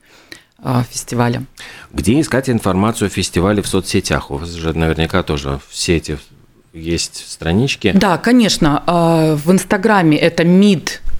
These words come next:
Speaker 1: это аббревиатура Милет Едвесмот Далейтес, нижнее подчеркивание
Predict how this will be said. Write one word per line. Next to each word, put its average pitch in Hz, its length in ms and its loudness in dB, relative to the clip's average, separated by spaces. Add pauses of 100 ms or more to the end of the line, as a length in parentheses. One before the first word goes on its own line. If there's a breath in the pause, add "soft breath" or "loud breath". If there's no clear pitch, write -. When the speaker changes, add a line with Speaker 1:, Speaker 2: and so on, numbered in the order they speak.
(140)
Speaker 1:
это 151 200 -4
аббревиатура 147 640 2
Милет 151 680 2
Едвесмот 143 760 2
Далейтес, 131 880 0
нижнее 160 440 4
подчеркивание 135 920 2